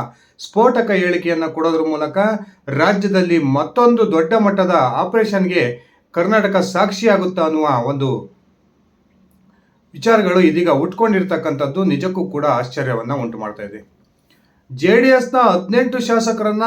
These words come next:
ನಾನು ಮನಸ್ಸು ಮಾಡಿ ಕಾಂಗ್ರೆಸ್ನ ನಾಯಕರು ಒಪ್ಪಿಗೆಯನ್ನ ಕೊಟ್ರೆ ಕೇವಲ ಒಂದು ತಿಂಗಳಲ್ಲಿ ನಾನು ಇಬ್ಬಾಗ ಮಾಡೋದ್ರ ಮೂಲಕ ಆ ಒಂದು ಶಾಸಕರ ಗುಂಪನ್ನ ಕಾಂಗ್ರೆಸ್ಗೆ ಸೇರ್ಪಡೆ ಮಾಡಿಸ್ತೀನಿ ಅನ್ನುವ ಹೇಳಿಕೆಯನ್ನ ಕೊಡೋದ್ರ ಮೂಲಕ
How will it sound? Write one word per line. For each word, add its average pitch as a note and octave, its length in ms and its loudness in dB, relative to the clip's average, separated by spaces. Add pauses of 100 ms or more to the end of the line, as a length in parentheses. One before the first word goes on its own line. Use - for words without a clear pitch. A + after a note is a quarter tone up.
(140)
ನಾನು F#3 300 2
ಮನಸ್ಸು G3+ 400 0
ಮಾಡಿ A3+ 340 4
ಕಾಂಗ್ರೆಸ್ನ A3 520 0
ನಾಯಕರು G3+ 380 0
ಒಪ್ಪಿಗೆಯನ್ನ F#3+ 680 0
ಕೊಟ್ರೆ G3+ 380 -2
ಕೇವಲ F#3+ 420 0
ಒಂದು G3 440 0
ತಿಂಗಳಲ್ಲಿ G3 840 2 (180)
ನಾನು F3+ 200 4
ಇಬ್ಬಾಗ A3 460 4
ಮಾಡೋದ್ರ G3 380 4
ಮೂಲಕ F#3 340 0
ಆ F3 320 2
ಒಂದು E3 220 -2
ಶಾಸಕರ G3 500 0
ಗುಂಪನ್ನ E3 460 -4
ಕಾಂಗ್ರೆಸ್ಗೆ F#3 760 -2
ಸೇರ್ಪಡೆ F3 440 -4
ಮಾಡಿಸ್ತೀನಿ G3 480 -2
ಅನ್ನುವ E3 240 -2
ಹೇಳಿಕೆಯನ್ನ D#3 500 -4
ಕೊಡೋದ್ರ D3 380 -6
ಮೂಲಕ D3 360 -6